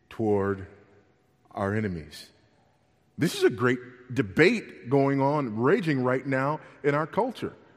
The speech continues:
For those of you who keep up with the news, you, you're, you're aware of all of these issues that are going on with the Nancy Pelosi, the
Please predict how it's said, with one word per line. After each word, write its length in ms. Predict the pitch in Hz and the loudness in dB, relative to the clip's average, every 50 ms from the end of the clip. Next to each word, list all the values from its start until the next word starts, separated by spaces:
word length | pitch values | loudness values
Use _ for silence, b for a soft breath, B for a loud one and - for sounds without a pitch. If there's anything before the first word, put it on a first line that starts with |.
| b b b b b b _ - | b b b b b b _ -2
For 80 | 117 | 2
those 200 | 123 143 156 147 | 2 2 4 2
of 100 | 151 139 | 0 -2
you 120 | 143 143 135 | 0 0 0
who 100 | 143 131 | 0 -2
keep 280 | - - 170 - - | -2 -4 -4 -2 -2
up 160 | 160 156 - | -2 -2 0
with 180 | 156 147 135 123 | -2 -2 0 0
the 100 | 131 131 | 0 2
news, 580 | 135 147 196 233 185 123 101 85 - - - - | 2 2 2 2 2 0 0 -2 -6 -8 -4 -2
you, 140 | 147 127 B B B B B | 0 0 B B B B B
you're, 220 | 120 131 143 - 160 | 0 0 0 2 2
you're 280 | 147 147 143 131 127 | 2 2 4 4 2
aware 540 | 123 123 120 131 143 185 226 208 143 117 107 | 2 2 2 2 2 4 4 4 4 2 2
of 140 | 101 92 98 | 0 0 2
all 360 | 113 131 151 165 175 165 147 | 2 2 4 4 4 2 2
of 120 | 131 117 | 2 2
these 280 | 113 127 123 117 110 117 117 - B B B B - | 0 -2 -2 -2 -4 -8 -14 -18 B B B B 4
issues 380 | 170 175 - 185 180 160 127 | 4 4 4 2 -2 -2 0
that 100 | 127 127 | 0 0
are 60 | 117 110 | 0 0
going 340 | 104 139 143 151 156 143 | 0 0 0 2 0 0
on 300 | 139 143 151 160 170 160 | 0 0 0 0 0 0
with 200 | 120 104 - - | -2 -4 -4 -6
the 140 | - 95 76 b b b b b b b b | -8 -8 -8 b b b b b b b b
Nancy 260 | - 135 143 139 160 | 0 0 0 0 -2
Pelosi, 520 | - 147 135 135 151 160 156 - 190 175 147 | -2 2 4 4 4 4 2 0 -2 -2 -2
the 160 | 104 85 87 | -2 -8 -10